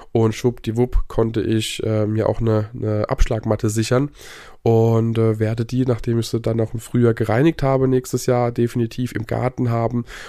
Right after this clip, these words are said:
und werde nicht mehr den Rasen umpflügen. Das, äh, tut dem Rasen gut, das tut dem, äh,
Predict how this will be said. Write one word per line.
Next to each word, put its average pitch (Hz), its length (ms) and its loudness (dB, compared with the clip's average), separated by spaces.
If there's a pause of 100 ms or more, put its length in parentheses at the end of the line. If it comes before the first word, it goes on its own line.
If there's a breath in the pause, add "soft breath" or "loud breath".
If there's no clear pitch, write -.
(120 loud breath)
und 110 240 -2
werde 107 240 2
nicht 107 300 -2
mehr 110 100 0
den 107 140 -2
Rasen 110 400 -2
umpflügen. 113 560 -2 (280 loud breath)
Das, - 380 -2
äh, 104 320 -2
tut 113 520 -2 (360)
dem 113 120 2
Rasen 127 340 2
gut, 131 300 -2 (240)
das 110 200 -4
tut 117 220 -2
dem, 110 340 0
äh, 107 300 -2